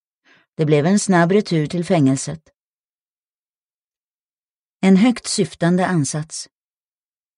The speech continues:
Det var oro bland de anställda vid anstalten. Underbemanning gjorde dem slitna och frustrerade. De psykotiska fångarna utgjorde ett problem både för sig själva och andra.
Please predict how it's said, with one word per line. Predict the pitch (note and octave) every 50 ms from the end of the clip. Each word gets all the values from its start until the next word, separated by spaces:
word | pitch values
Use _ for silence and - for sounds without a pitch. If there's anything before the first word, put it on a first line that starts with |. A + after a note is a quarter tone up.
| _ _ _ _ _ _ _ _ _ _ _ -
Det | G3+
var | F#3 G3+
oro | F#3+ G3+ A#3 F#3+ D#3+ F3 A3 A#3
bland | G3+ D#3+ D#3+ D3 C#3
de | C3+ C#3+ D#3
anställda | D3+ C3 A#2+ - - D3 C#3+ D3 C#3 D3+
vid | D#3 E3+ D#3+
anstalten. | E3 D#3+ C#3 B2+ - - C3+ A#2+ C3 - - E3 D#3+ D#3+ D#3+ - _ _ _ _ _ _ _ _ _ _ _ _ _ _
Underbemanning | - F#3 F#3+ F3 D#3 E3 E3 C#3+ F3 E3+ E3+ E3+ F3+ F#3+ G3 F#3 D#3+ D3+
gjorde | D3+ D#3 D3 D3+
dem | C#3 D#3+ D#3+
slitna | E3 - - F#3 F#3+ D#3 B2+ - _ - F3+ F#3+ F3
och | D3 C3
frustrerade. | - F3+ E3+ D#3+ - - D3+ C#3+ D3 D#3+ F3+ F3+ D#3+ C#3+ D3 - _ _ _ _ _ _ _ _ _ _ _ _ _ _ _
De | - C#3+ C3 C3
psykotiska | - D#3 - - D3+ D3 D3+ D#3 F#3 E3+ - - D#3+
fångarna | - - G3 F3+ D#3 C#3+ D3 D#3+ E3+ F3+
utgjorde | F3+ D#3 C3 - - D3+ D3+ D3+ E3+
ett | E3 -
problem | - - G3+ E3 D3+ D3 D3 D#3 F3 F3+
både | E3+ E3 D3 C3 C3+
för | - F3
sig | F3 - G#3 G3+ F#3+
själva | - - A3 F#3 C#3+ C#3 C#3+ D#3 F3+ F#3+ F#3+
och | - G3+ F#3+ F#3
andra. | F3+ D#3 C3 C3 C3 C#3 D3+ D#3+